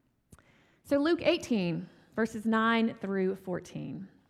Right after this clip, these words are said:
Jesus also told this parable to some who trusted in themselves that they were righteous and regarded others with contempt.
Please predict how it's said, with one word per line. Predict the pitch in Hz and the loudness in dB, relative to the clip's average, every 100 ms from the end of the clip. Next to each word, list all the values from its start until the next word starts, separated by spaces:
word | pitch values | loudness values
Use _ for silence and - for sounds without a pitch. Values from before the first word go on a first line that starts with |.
| _ _ _ _ - - _ _ _ _ _ _ _ _ _ - | _ _ _ _ -20 -20 _ _ _ _ _ _ _ _ _ -2
Jesus | 302 320 262 240 - | 4 6 6 4 4
also | 262 269 262 226 208 202 | 2 2 2 2 2 -2
told | - 254 240 240 | -2 0 0 -2
this | 277 | -2
parable | - 180 156 - - 190 - - _ - | -4 -2 -2 -4 -10 -12 -16 -20 _ -6
to | 247 | -4
some | - 302 302 285 | -2 4 4 6
who | 247 | 2
trusted | 226 - 320 311 349 | 0 0 0 0 0
in | 247 208 | 2 2
themselves | 202 202 302 285 285 269 254 | 0 -2 0 2 2 0 -2
that | 214 | -2
they | 254 277 | 0 0
were | 214 196 | 0 0
righteous | 247 302 302 302 285 - | 0 0 0 -2 -2 -2
and | 202 190 | -4 -2
regarded | 190 226 240 208 - | -2 0 0 0 0
others | 277 302 277 226 | -2 0 -4 -4
with | 220 | -6
contempt. | - 190 - - - - | -4 -6 -6 -14 -14 -20